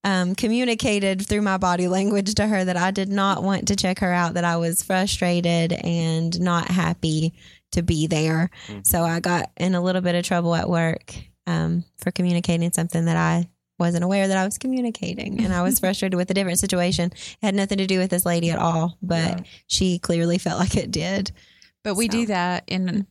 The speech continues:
Speaker 3: just in our everyday lives. We get caught up in our thoughts and we get caught up in
Speaker 1: Mm.
Speaker 3: things that are going on and just the expression on our face and just the way that we move. And,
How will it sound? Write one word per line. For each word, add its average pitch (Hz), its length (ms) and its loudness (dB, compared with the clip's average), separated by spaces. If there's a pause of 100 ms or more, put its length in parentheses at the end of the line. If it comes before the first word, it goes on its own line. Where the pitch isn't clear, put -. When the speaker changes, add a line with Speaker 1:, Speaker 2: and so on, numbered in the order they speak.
Speaker 3:
just - 260 0
in 175 100 -2
our 175 100 -2
everyday 175 340 -2
lives. 170 400 -2
We 175 120 -2
get 170 240 -4
caught 185 220 -2
up 185 180 -4
in 175 160 -2
our 170 100 0
thoughts 220 500 0
and 185 80 -2
we 180 120 -2
get 175 160 -4
caught 185 180 -4
up 202 140 0
in 196 60 -2
Speaker 1:
Mm. 185 60 -4
Speaker 3:
things 180 220 -2
that 175 80 -4
are 175 80 -4
going 180 220 -2
on 196 240 0 (360)
and 180 120 -2
just 190 160 2
the 175 80 -2
expression 196 680 0
on 165 120 -2
our 160 120 -2
face 247 440 2
and 175 160 -2
just - 180 0
the 156 80 -6
way 170 180 0
that 165 140 -2
we 170 140 -2
move. 226 560 0
And, 165 200 0